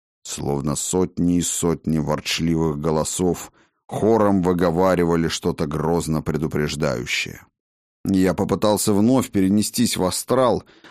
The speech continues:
однако, очутившись там своими чувствами, едва не ослеп и не оглох. Серые пространства сменились неистовым буйством многоцветных фонтанов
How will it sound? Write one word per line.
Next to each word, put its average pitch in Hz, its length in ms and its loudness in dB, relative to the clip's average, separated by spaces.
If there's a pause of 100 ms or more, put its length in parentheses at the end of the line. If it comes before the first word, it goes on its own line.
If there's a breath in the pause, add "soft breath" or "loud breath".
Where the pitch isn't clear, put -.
(100)
однако, 123 540 2
очутившись 120 720 -2
там 123 260 0
своими 110 440 2
чувствами, 98 720 -2
едва 90 500 0
не 101 140 4
ослеп 98 500 0
и 101 100 -2
не 98 120 2
оглох. 95 580 0 (600)
Серые 107 400 2
пространства 107 840 0
сменились 110 680 2
неистовым 107 680 2
буйством 110 560 0
многоцветных 107 840 0
фонтанов 104 720 0